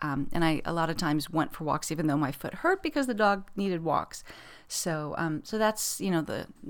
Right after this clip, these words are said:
that'll be kind of an interesting new, new thing this summer. Um, I don't know if I've ever talked about it, but, um, I, I know I've talked about diet a lot on this podcast,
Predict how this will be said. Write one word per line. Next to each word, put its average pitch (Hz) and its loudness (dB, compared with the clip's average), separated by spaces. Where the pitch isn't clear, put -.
that'll 202 2
be 208 0
kind 196 -2
of - -4
an 170 -2
interesting 180 -2
new, 160 2
new 175 -2
thing 170 0
this 139 0
summer. 143 -2
Um, 196 0
I 220 0
don't 302 -2
know 381 -2
if 392 -6
I've 440 -2
ever 403 0
talked 254 4
about 160 -2
it, 156 -8
but, 175 -2
um, 165 -4
I, - -4
I 208 2
know 233 4
I've 214 2
talked 196 -2
about - 2
diet 143 4
a 156 -2
lot - 0
on 147 -2
this 135 -4
podcast, - -4